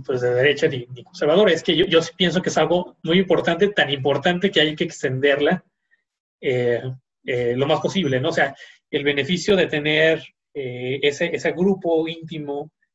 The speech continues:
llamado familia que, que está conformado de personas a las que amas, eh, yo, yo pienso que todos tien-, deben y, y, y tienen que tener derecho a,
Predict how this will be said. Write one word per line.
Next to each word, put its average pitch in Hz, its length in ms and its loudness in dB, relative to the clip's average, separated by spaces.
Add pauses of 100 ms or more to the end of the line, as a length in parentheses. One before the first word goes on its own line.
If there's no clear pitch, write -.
(100)
llamado 143 240 -2
familia 156 520 -4
que, 139 200 -16
que - 140 -14
está 131 200 -8
conformado 143 960 -4 (380)
de 147 100 -6
personas 156 380 -4
a - 40 -2
las 135 180 -8
que 147 100 -4
amas, 151 500 -4 (440)
eh, 120 480 -8 (240)
yo, 165 400 -4
yo 165 120 -6
pienso 185 220 0
que 156 100 -6
todos 170 340 -2 (220)
tien-, 165 240 -10
deben 170 420 -2 (680)
y, 131 560 -16
y, 127 440 -10
y 123 60 -20 (720)
tienen 175 320 -2
que 175 80 -2
tener 151 460 -2
derecho 147 560 0
a, 123 440 -8